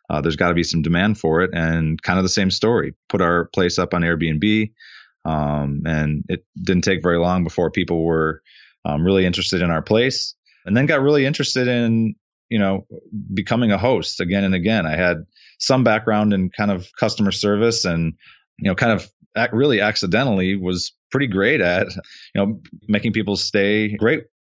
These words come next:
and got some great reviews early on, which I later found out is very important,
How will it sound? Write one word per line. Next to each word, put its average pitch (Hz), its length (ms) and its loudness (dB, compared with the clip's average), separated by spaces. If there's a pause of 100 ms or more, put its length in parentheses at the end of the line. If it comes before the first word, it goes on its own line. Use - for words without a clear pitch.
(220)
and 87 420 -2 (400)
got 90 160 0
some 98 100 -4
great 101 160 2
reviews 98 460 0
early 95 280 0
on, 104 320 0
which - 380 -2 (540)
I 92 80 0
later 104 300 2
found 90 280 0
out 101 300 0
is 85 160 -2
very 98 260 2
important, 120 680 0